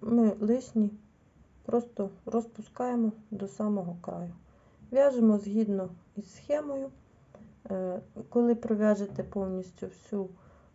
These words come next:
е, серветку, зв'яжете згідно цієї схеми, е, я покажу вам, як робити обв'язку. Ось таку. Можна робити, можна не робити,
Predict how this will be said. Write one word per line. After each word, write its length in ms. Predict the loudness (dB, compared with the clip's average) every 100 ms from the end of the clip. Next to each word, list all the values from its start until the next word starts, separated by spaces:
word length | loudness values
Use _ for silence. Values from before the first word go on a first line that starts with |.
| -10
е, 520 | -6 -4 -4 -6 -8 -12 -20 -20 _ _ _ _ -20 -20 -20 -20 -20 _ -20 _ _ _ _ -16 -4
серветку, 540 | 2 4 2 -2 -10
зв'яжете 640 | -2 0 2 -2 -4 -4 -6 -8 -8
згідно 440 | 0 2 6 4
цієї 460 | 4 -2 2 2 2
схеми, 500 | -2 0 4 4 2 -4 -20 -20 -20 _ -6
е, 260 | -4 -2 -2
я 280 | -2 -2 -4 -10 _
покажу 480 | -6 -2 -2 0 2
вам, 240 | 2 0 -6 -8
як 320 | 0 0 0
робити 480 | -6 -4 -6 -6 -8
обв'язку. 640 | -8 -8 -6 -6 -6 -18 _ _ -20 _ _ _ -14
Ось 140 | -14 -12
таку. 340 | -12 -12 -12 -14 -16 -12
Можна 360 | 2 4 4 2
робити, 380 | 0 -4 -2 2
можна 340 | 2 2 -2
не 160 | -2 -2
робити, 440 | -4 -4 -6 -8